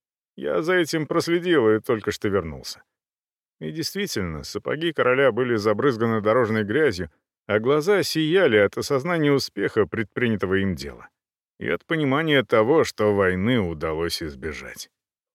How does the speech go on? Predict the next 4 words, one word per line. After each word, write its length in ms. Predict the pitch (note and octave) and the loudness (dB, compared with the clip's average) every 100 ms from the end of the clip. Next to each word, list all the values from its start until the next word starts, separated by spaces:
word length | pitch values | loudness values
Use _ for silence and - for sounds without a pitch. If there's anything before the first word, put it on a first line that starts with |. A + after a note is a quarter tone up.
| _ _ _ _ _ | _ _ _ _ _
«Вы 240 | - G#2+ | -8 -6
думаете, 600 | C#3 D3 D3 C#3+ - B2 | 0 0 2 0 -2 -4
перемирие 640 | G2+ A#2 B2+ C3+ A#2 F#2+ F#2 | -2 0 2 4 4 2 0
сохранится?» — 840 | F2 G2+ - G2+ B2+ F#3 - - | -2 -4 0 0 0 -4 -10 -12